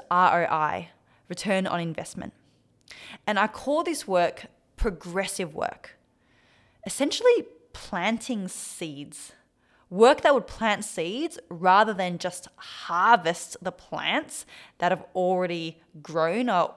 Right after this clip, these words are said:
or, or are already in place. And this concept I first learnt through the book of S-, The Seven Habits of Highly Effective People by Stephen R Covey. And in this concept, Stephen talks about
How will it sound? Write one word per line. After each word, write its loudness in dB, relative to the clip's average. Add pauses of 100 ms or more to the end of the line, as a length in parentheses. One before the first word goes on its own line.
or, 2 (240)
or 12
are 6
already 0
in -8
place. -12 (840)
And 0
this 0
concept -4
I 0
first -2
learnt 0 (220)
through 0
the -4
book -4
of 0
S-, -14
The -12
Seven 0
Habits 0
of -4
Highly 4
Effective -10
People -6 (280)
by 4
Stephen -2
R 0
Covey. -2 (1080)
And 0
in 0
this -6
concept, -6
Stephen -8
talks -10
about 2